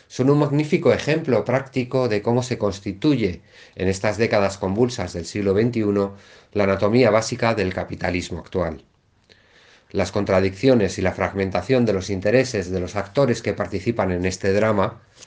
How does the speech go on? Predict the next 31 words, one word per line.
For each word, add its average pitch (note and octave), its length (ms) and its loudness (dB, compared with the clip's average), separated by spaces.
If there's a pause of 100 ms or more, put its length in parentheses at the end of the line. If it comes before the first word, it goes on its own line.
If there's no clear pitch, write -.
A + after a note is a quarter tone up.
(140)
ya F#2+ 180 -2
sean F2+ 220 -2
actores F#2+ 340 -4
empresariales, F#2+ 840 -2
ya F2+ 160 -10
sean F2+ 180 -6
actores F2+ 320 -8
proletarios, G#2+ 760 0 (600)
puede D#3 200 6
enseñarnos C#3+ 520 2
mucho D3 480 0
acerca A#2+ 400 0
de G2+ 160 2
cómo B2+ 240 4
está B2 240 0
constituido G2+ 840 0
el F#2+ 140 -2
ecosistema G2 520 0
empresarial G2+ 560 0
de F#2 80 -2
nuestro G2+ 320 -2
tiempo A#2 500 0 (540)
y A#2+ 100 4
de A#2 140 8
cuáles C#3+ 300 8
son D#3 180 2
los A#2+ 140 2
intereses G#2 540 -2
convergentes F#2+ 1000 -2
y F#2+ 120 -10
divergentes G#2+ 920 0